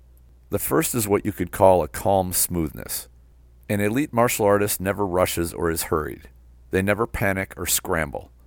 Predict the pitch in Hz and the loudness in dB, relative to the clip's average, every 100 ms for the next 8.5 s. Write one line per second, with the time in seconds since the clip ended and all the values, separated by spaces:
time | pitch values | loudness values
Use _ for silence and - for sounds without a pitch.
0 | - - - - 90 95 87 85 110 131 | -20 -20 -14 -2 0 2 2 0 0 0
1 | 123 123 117 101 95 - 95 90 92 82 | 0 0 0 -2 -2 -2 -2 -2 -4 -4
2 | 92 101 95 90 95 98 - 82 78 73 | -4 -2 -4 -2 -2 -2 -2 -4 -4 -6
3 | 69 62 - - - - - - - - | -8 -10 -12 -14 -20 -20 -20 -20 -20 -6
4 | - 92 104 104 95 78 - - 123 80 | 0 2 2 0 -2 -2 2 4 4 2
5 | 80 - - - - - - 127 147 139 | -2 -6 -10 -20 -4 -2 0 0 0 -2
6 | 113 95 87 107 120 107 107 90 80 - | -2 -2 4 4 4 2 0 0 -2 -4
7 | 90 90 95 101 87 76 82 - 80 80 | -4 -4 0 0 0 -4 -6 -4 -4 -6
8 | - 82 69 50 | -4 -4 -4 -8